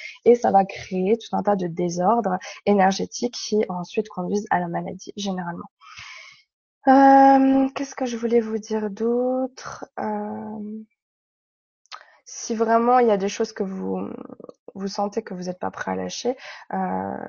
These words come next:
c'est pas la peine de les tenter aujourd'hui. Je pense que, euh,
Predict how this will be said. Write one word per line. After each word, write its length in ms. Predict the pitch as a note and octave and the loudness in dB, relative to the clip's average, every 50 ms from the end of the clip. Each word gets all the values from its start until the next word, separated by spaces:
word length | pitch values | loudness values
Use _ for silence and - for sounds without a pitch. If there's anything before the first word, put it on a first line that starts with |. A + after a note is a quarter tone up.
| - - - - | -14 -16 -14 -10
c'est 160 | - F#3+ - | -8 -4 0
pas 160 | G#3+ G#3 G#3+ | 2 4 4
la 280 | G#3+ G#3 G#3 G3+ F#3+ F#3+ | 4 4 4 4 4 4
peine 220 | G3 G#3+ A3 A3 | 4 2 0 0
de 80 | G3 G3 | 0 0
les 140 | F#3+ F#3+ F#3 | -2 -2 -4
tenter 340 | - G3 G3 G3 - A3 | -4 -6 -8 -6 -4 -4
aujourd'hui. 540 | G#3+ G#3 F#3+ F3+ F#3 F#3 F#3 F3 F#3+ G#3 A3+ | -2 -2 -4 -4 -4 -6 -6 -6 -6 -4 -6
Je 120 | A3+ - - | -6 -6 -6
pense 220 | - G3+ G3+ G3+ | -6 -6 -6 -8
que, 140 | - - F#3+ | -8 -8 -6
euh, 800 | F#3 F3+ - - - - - - _ - F#3+ F#3 F#3 F#3 F#3 F3+ | -6 -8 -8 -14 -20 -20 -20 -16 _ -8 -6 -6 -4 -6 -6 -8